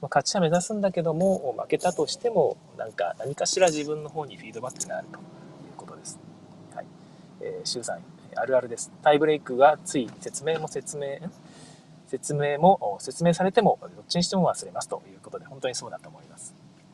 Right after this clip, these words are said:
はい。えー、今ね、フィードバックって話が、あ、出たんですけども、勝ち負けがあると結局フィードバックが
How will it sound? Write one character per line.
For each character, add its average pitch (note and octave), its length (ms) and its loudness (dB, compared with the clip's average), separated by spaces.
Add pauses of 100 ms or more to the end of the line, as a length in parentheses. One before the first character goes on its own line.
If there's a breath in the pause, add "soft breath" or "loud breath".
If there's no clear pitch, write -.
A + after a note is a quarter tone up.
(280)
は - 60 -18
い。 - 40 -20 (880 loud breath)
え F3 220 6
ー、 - 60 8
今 A3+ 180 4
ね、 C#3+ 100 2
フ - 80 -6
ィ G#3 60 4
ー A#3 40 4
ド C#4 80 2
バ D4 60 2
ッ C4+ 40 -2
ク - 140 4
っ - 40 6
て - 80 0
話 B2+ 260 -2
が、 A2 180 0 (100)
あ、 - 140 0
出 D3 140 2
た C3+ 160 0
ん F#2 160 -16
で F#2 100 -16
す - 120 -6
け G2+ 80 -10
ど E2+ 100 -18
も、 F2+ 60 -20 (320)
勝 - 160 0
ち - 180 -4
負 B3+ 160 2
け D#3 240 2
が C#3 240 -2
あ F3+ 80 4
る E3+ 100 -2
と - 220 -2
結 F3 160 -6
局 G#3 420 -2
フ - 120 -4
ィ A3+ 40 2
ー A#3 40 2
ド C#4 100 4
バ C#4+ 80 8
ッ C4 40 -6
ク - 180 0
が A2 260 6